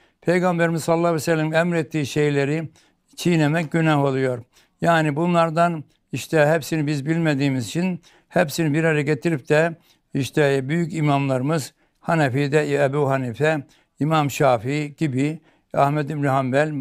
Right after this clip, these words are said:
Malik bin Enes gibi büyük zatlar bunları şöyle derli toplu, e, "Şunlar haram, bunlar günah." diye sıralamışlar. Bu günahları tabii işlemek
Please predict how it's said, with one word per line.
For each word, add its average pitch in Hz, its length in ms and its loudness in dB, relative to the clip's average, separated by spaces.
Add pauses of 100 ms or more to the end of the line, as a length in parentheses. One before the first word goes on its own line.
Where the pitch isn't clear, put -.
(360)
Malik 143 400 0
bin 143 120 -2
Enes 135 400 -2
gibi 143 400 -2 (300)
büyük 165 240 2
zatlar 151 560 2
bunları 170 500 -2 (260)
şöyle 151 600 0
derli 165 340 0
toplu, 160 400 -2 (200)
e, 131 200 -4
"Şunlar 151 440 2
haram, 139 420 0
bunlar 143 300 -2
günah." 139 420 -2
diye 160 300 0 (320)
sıralamışlar. 175 840 2 (460)
Bu 180 520 2
günahları 170 920 2 (420)
tabii 170 300 2
işlemek 165 800 -2